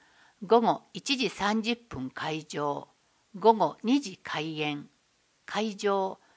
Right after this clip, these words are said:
小ホール、全席指定。前売り、一般三千円、会員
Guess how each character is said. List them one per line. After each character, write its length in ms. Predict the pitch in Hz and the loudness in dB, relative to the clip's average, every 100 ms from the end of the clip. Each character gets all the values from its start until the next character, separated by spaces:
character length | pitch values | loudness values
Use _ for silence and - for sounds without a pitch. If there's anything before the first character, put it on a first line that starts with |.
| _ | _
小 380 | - 247 277 | 0 4 4
ホ 320 | 262 - 208 147 | 4 0 2 0
ー 40 | |
ル、 240 | 139 - _ | -4 -16 _
全 320 | 160 196 285 | 0 4 4
席 260 | 254 147 - | 4 -4 -12
指 100 | - - - | -12 -14 -8
定。 340 | 160 139 131 _ _ _ _ _ _ _ _ _ _ | -6 -6 -10 _ _ _ _ _ _ _ _ _ _
前 300 | 165 180 214 | 0 2 2
売 120 | 196 | 0
り、 300 | 175 175 - _ | -4 -6 -8 _
一 140 | 175 - - | -12 -12 0
般 260 | 226 233 | 0 2
三 340 | 226 - 185 190 | -4 -2 -2 0
千 320 | 185 180 170 | -2 -2 -2
円、 260 | 160 160 180 _ - _ _ | -4 -6 -8 _ -20 _ _
会 260 | - 196 208 | -6 -2 -2
員 480 | 202 196 196 196 | -4 -6 -8 -10